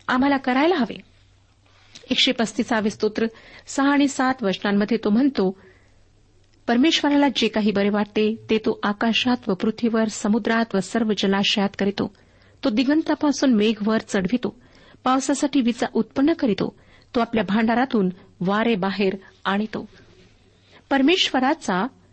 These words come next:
या सृष्टीवर पूर्णपणे ताबा आहे. वारा व वीज यांना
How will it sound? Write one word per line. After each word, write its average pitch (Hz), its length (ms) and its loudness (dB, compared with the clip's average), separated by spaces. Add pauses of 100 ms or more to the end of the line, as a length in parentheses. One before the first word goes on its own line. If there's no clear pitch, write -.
(320)
या 240 160 2
सृष्टीवर 262 560 -2
पूर्णपणे 220 480 0
ताबा 196 320 -2
आहे. 196 280 -4 (360)
वारा 220 340 0
व 208 80 -2
वीज 233 420 -2
यांना 214 260 2